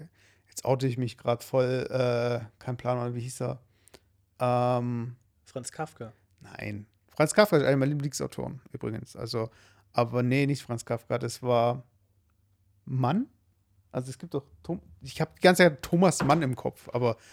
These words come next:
Speaker 1: ich muss es kurz googeln. Auf jeden Fall,
Speaker 2: Mhm.
Speaker 1: äh,
Speaker 2: Ja, aber das kann sogar sein. Ich glaub, das,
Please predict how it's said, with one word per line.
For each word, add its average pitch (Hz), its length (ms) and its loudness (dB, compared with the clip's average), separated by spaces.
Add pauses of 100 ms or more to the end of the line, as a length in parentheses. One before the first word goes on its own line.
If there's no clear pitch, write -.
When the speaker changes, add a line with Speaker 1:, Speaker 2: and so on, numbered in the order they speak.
(240)
Speaker 1:
ich - 80 -20
muss 170 160 8
es 131 60 -2
kurz - 200 -4
googeln. 113 340 -4 (520)
Auf 135 100 2
jeden 180 140 8
Fall, 156 400 10
Speaker 2:
Mhm. 135 360 -12 (140)
Speaker 1:
äh, 135 60 4
Speaker 2:
Ja, 135 300 6
aber 135 100 6
das - 100 2
kann 226 160 2
sogar 180 200 0
sein. 165 260 -4
Ich 139 80 -8
glaub, 160 180 -4
das, 123 200 -10